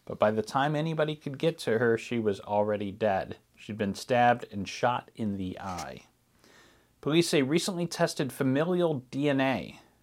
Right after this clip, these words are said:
from the crime scene proves that a young man named Brian Scott Bennett was the murderer.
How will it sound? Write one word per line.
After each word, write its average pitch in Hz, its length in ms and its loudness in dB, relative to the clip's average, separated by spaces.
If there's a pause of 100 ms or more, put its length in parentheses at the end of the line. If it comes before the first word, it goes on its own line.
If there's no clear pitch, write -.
(100)
from 113 240 -2
the 104 80 2
crime 123 360 2
scene 110 220 0
proves 143 300 -2
that 120 120 0
a - 20 -2
young 127 220 0
man 123 220 0
named 107 220 0
Brian 139 420 0
Scott 120 560 -2
Bennett - 460 0 (720)
was 123 340 4
the 117 100 -2
murderer. 107 560 2